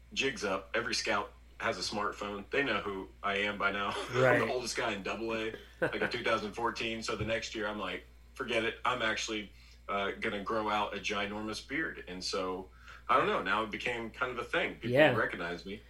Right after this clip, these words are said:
Speaker 2: Yeah, I
Speaker 1: They
Speaker 2: mean,
Speaker 1: would
Speaker 2: you have the logo with just, just, like, you know,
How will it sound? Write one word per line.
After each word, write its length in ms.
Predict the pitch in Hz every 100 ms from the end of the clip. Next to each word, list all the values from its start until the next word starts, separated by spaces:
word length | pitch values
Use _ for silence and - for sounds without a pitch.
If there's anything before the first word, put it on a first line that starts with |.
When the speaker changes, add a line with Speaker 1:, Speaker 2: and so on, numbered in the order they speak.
| -
Speaker 2:
Yeah, 300 | 131 147 139
I 20 |
Speaker 1:
They 60 | 123
Speaker 2:
mean, 180 | 131 131
Speaker 1:
would 140 | 135
Speaker 2:
you 140 | 143 139
have 140 | 131
the 80 | 127
logo 600 | 123 139 139 139 135 139
with 200 | 135 117
just, 360 | 123 127 - 135
just, 380 | 127 123 - 127
like, 220 | 117 110 - - -
you 140 | -
know, 100 | 127